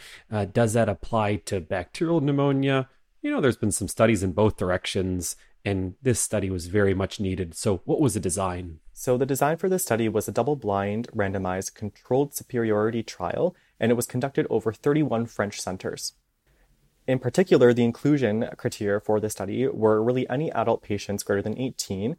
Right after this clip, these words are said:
Speaker 2: that had been admitted to one of the participating I C Us for severe community-acquired pneumonia. And severe really meant, for example, having a very low P F ratio or the amount of F I O two that they required.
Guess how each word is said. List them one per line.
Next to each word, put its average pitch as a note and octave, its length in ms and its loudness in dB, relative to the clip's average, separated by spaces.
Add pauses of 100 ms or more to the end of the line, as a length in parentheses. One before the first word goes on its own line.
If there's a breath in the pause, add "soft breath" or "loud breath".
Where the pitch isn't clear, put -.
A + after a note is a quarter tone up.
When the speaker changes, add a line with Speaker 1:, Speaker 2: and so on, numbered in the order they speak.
(100)
Speaker 2:
that A2 120 2
had G#2+ 120 -4
been A2 120 2
admitted C3+ 360 0
to A#2 260 0
one A2 200 0
of A2 80 -6
the G#2+ 80 -2
participating B2 500 -4
I G#2+ 80 0
C G2+ 260 -2
Us G2 200 -4
for G#2 160 -4
severe G#2 360 -2
community-acquired A2 640 -2
pneumonia. G#2 460 -2 (380 soft breath)
And A#2+ 400 6
severe C3+ 440 4
really B2 220 6
meant, G2+ 300 0
for G#2 320 0
example, G2+ 500 0
having G#2 240 -2
a G2 80 2
very G2 220 2
low F#2+ 140 2
P - 180 -2
F D3 160 2
ratio A#2 480 2
or G2 240 6
the G2 100 -2
amount F#2+ 200 -2
of - 80 -4
F G#2 120 -2
I G2+ 120 -4
O G2+ 40 -2
two B2+ 220 -4
that A#2 140 2
they G#2+ 80 2
required. G2+ 560 2